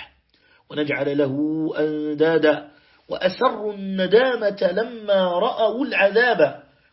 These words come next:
وجعلنا الأغلال في أعناق الذين كفروا "هل يجزون إلا ما كانوا يعملون".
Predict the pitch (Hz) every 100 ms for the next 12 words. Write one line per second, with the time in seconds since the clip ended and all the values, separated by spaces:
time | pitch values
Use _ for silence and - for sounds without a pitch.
0 | - 135 143 165 185 160 151 139 151 175
1 | 156 147 147 147 151 180 160 156 151 147
2 | 156 185 165 247 240 190 151 113 - _
3 | _ 135 165 151 139 156 175 147 147 190
4 | 180 160 143 131 123 123 120 120 139 160
5 | 180 208 220 202 127 92 101 98